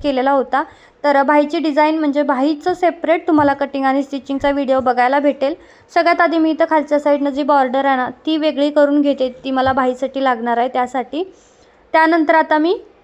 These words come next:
ए, अजून दुसऱ्या साईडनं पण बॉर्डर होती, तर मी ती मागच्या भागाला देणार आहे, म्हणजे ते छान लूक दिसेल त्यासाठी. तर मी इथं डबल फोल्ड करून ब्लाऊज पीस ठेवलेला आहे. त्याच्यावरती आता मी इथं पाठीमागचा भाग ठेवते, हे बघा असा.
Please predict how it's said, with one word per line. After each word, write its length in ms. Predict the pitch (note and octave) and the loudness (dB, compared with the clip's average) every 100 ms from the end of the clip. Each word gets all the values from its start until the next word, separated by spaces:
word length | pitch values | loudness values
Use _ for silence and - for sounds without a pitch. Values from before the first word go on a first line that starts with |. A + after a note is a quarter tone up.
| _ _ - | _ _ -6
ए, 80 | C#4 | 0
अजून 340 | C4 C#4 F4 | 2 2 0
दुसऱ्या 280 | E4+ E4+ E4 | -2 0 2
साईडनं 260 | F4 D#4+ D#4+ | 2 2 0
पण 200 | F4 E4+ | 0 2
बॉर्डर 300 | D#4 C#4 D#4 | 2 4 2
होती, 240 | D#4 C4+ C#4 | 2 -2 -4
तर 100 | C#4+ | -2
मी 160 | C#4+ D4+ | -2 -2
ती 80 | |
मागच्या 400 | D4+ C#4+ D4 E4 | 0 -2 0 0
भागाला 380 | E4 D#4 B3+ C#4 | 2 4 2 2
देणार 300 | C#4+ B3+ A#3 | 2 2 2
आहे, 100 | A#3+ | 0
म्हणजे 280 | B3 B3 B3+ | 0 -4 -4
ते 280 | B3 C4 B3+ D4 | -4 -4 -4 -2
छान 180 | D#4 | 0
लूक 280 | D#4 C#4+ C#4+ | 2 0 -2
दिसेल 400 | C4+ C#4+ C4 C#4 | -6 -6 -4 -2
त्यासाठी. 460 | D4 B3 A3+ - - _ - - - | -2 -2 -4 -8 -18 _ -20 -20 -6
तर 100 | C4+ | -2
मी 120 | C#4 | -2
इथं 180 | C#4+ D4 | 0 0
डबल 260 | C#4+ C#4 D#4+ | 2 0 0
फोल्ड 260 | E4 E4 | 0 0
करून 280 | E4+ E4 E4 | 0 0 2
ब्लाऊज 240 | D4+ D4 D4 | 2 2 0
पीस 300 | D#4 D4+ - | -4 -6 0
ठेवलेला 380 | D4+ B3+ C4+ | 0 2 0
आहे. 140 | C4 C#4+ D4 - | 0 -2 -6 -8
त्याच्यावरती 520 | C#4 C#4+ C#4+ C#4+ C#4 | -2 0 2 0 -2
आता 200 | C4 C4+ | -2 -4
मी 120 | C4 | -4
इथं 160 | C4+ C#4+ | -4 -4
पाठीमागचा 600 | C4+ C4 C4+ C4 C4 C#4+ | -4 -4 -6 -6 -4 -2
भाग 200 | B3+ B3 | -2 -4
ठेवते, 540 | C4+ A#3+ - F4 - _ _ _ _ - | -4 -6 -6 -8 -8 _ _ _ _ -2
हे 100 | C4+ | 0
बघा 220 | B3+ A#3+ | 0 0
असा. 240 | B3 D4+ | -2 -2